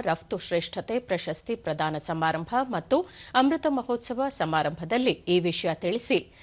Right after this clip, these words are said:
ಭಾರತದ ರಾಷ್ಟ್ರೀಯ ಸುಸ್ಥಿರತೆಯ ಗುರಿಗಳು ಮತ್ತು ವೃತ್ತಾಕಾರದ ಮತ್ತು ಪರಿಸರ ಜವಾಬ್ದಾರಿಯುತ ಉತ್ಪನ್ನಗಳಿಗೆ ಹೆಚ್ಚುತ್ತಿರುವ ಜಾಗತಿಕ ಬೇಡಿಕೆಗೆ ಅನುಗುಣವಾಗಿ ಪ್ಲಾಸ್ಟಿಕ್ ಉದ್ಯಮ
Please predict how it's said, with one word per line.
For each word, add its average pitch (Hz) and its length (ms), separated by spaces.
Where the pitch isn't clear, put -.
ಭಾರತದ 302 500
ರಾಷ್ಟ್ರೀಯ 220 500
ಸುಸ್ಥಿರತೆಯ 170 800
ಗುರಿಗಳು 185 480
ಮತ್ತು 170 240
ವೃತ್ತಾಕಾರದ 202 760
ಮತ್ತು 202 360
ಪರಿಸರ 302 420
ಜವಾಬ್ದಾರಿಯುತ 190 720
ಉತ್ಪನ್ನಗಳಿಗೆ 170 760
ಹೆಚ್ಚುತ್ತಿರುವ 185 640
ಜಾಗತಿಕ 208 600
ಬೇಡಿಕೆಗೆ 170 600
ಅನುಗುಣವಾಗಿ 185 800
ಪ್ಲಾಸ್ಟಿಕ್ 285 560
ಉದ್ಯಮ 220 280